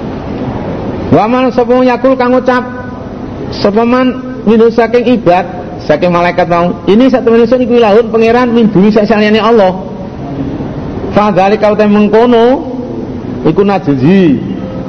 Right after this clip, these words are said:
Bales ingsun ing man jahanam, neraka jahanam. Sapa di antara malaikat sing muni, "Aku iki pangeran saline Allah"?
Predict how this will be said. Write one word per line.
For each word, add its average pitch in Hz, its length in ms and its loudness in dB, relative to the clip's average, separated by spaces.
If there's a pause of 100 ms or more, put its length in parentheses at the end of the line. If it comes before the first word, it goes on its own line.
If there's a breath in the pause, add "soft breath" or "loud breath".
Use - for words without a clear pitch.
(320)
Bales 180 400 4
ingsun 214 240 2
ing 190 160 0
man 240 240 2
jahanam, 160 400 0
neraka 165 320 2
jahanam. 120 400 0 (160)
Sapa 226 320 0
di - 80 -4
antara 214 400 0
malaikat 220 400 0
sing 220 160 2
muni, 262 320 4
"Aku 208 240 0
iki - 80 -4
pangeran 233 400 2
saline 196 320 -2
Allah"? 165 320 0